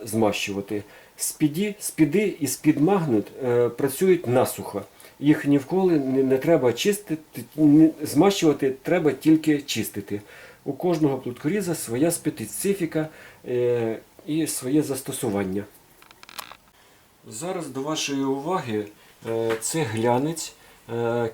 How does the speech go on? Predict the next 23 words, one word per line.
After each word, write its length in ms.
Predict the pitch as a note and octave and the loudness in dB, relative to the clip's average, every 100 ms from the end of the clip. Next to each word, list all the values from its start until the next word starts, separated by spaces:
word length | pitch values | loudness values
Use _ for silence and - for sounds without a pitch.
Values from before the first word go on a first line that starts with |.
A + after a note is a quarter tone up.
| - | -2
кераміка, 640 | B2+ A#2+ C3+ D#3 D#3 E3 E3+ _ _ | 0 0 0 -2 -4 -8 -8 _ _
Іспанія, 640 | D3 - B2+ A2 G2 G2 G2+ - - - _ | -8 -6 0 0 2 -2 -6 -14 -20 -20 _
е, 200 | A2+ G#2+ G#2+ G#2 | -10 -10 -10 -6
глина. 420 | A#2+ B2+ F#2+ F#2 - - - - | -2 0 0 -4 -12 -20 -20 -12
Е, 60 | A2 | -10
с-, 160 | A2 - - - | -10 -14 -20 -20
тут 260 | E3 E3 - | -10 -10 -6
не 120 | C3 | -2
можна 360 | C#3+ C#3 A#2+ A#2+ | 0 0 -2 -8
сильно 240 | - B2+ G#2 G2+ G2 - - | -6 -6 -4 -6 -6 -6 -4
давити 360 | B2 A2+ A2+ C3 | -4 -4 -6 -4
на 120 | C#3+ | -2
неї. 260 | D3 D3+ D3 | -2 -4 -4
Спробуємо 640 | - C#3+ F3+ D#3 D3 C#3+ | -4 0 0 0 0 0
спочатку 480 | - A#2+ - D#3+ D3+ | 0 -2 -2 -2 -4
спідом. 440 | - D3 A2 G2+ F#2+ - - - _ - - - - - - - - - - - - _ - - A#2+ | -4 -2 0 0 -2 -14 -20 -20 _ -14 -12 -4 -2 -2 -6 -14 -16 -10 -4 -4 -6 _ -20 -20 -10
Не 240 | B2+ C#3+ | -4 -4
буду 380 | C3 A#2+ A#2+ A#2+ | -2 -4 -2 -2
робити 300 | A#2 A#2 B2 | -2 -4 -6
підрізку 440 | - E3+ G3+ - | -8 -6 -6 -6
і 40 | G#2 | -4
зразу 280 | A#2 D3 G2+ | -2 -2 -4
піду. 140 | G#2+ | 0